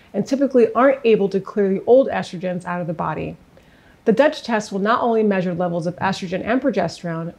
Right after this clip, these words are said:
but your estrogen metabolism as well. When your estrogen metabolism is healthy, you'll be able to bind and clear estrogens effectively, reducing symptoms of estrogen dominance. And number five,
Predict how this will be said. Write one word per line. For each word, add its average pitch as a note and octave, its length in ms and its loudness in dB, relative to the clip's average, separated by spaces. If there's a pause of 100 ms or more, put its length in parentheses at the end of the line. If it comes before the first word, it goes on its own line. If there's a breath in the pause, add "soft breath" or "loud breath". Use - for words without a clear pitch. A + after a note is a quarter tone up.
but - 100 -6
your F#3+ 140 -4
estrogen A#3+ 400 -2
metabolism F#3 600 -2
as E3+ 140 -4
well. E3+ 320 -6 (680 soft breath)
When A3 120 0
your - 100 2
estrogen A#3+ 280 2
metabolism G3+ 680 -2
is F3+ 100 -8
healthy, G#3 580 -2
you'll A#3 200 2
be B3 140 4
able G3 200 0
to F#3+ 120 -8
bind G3 480 -2
and E3+ 180 -8
clear C4+ 280 0
estrogens G3 480 -4
effectively, E3+ 680 -6
reducing A#3 460 0
symptoms F#3 500 -4
of F#3+ 80 -8
estrogen E3 400 -8
dominance. - 600 -8
And A3 100 2
number A3+ 220 4
five, - 360 -2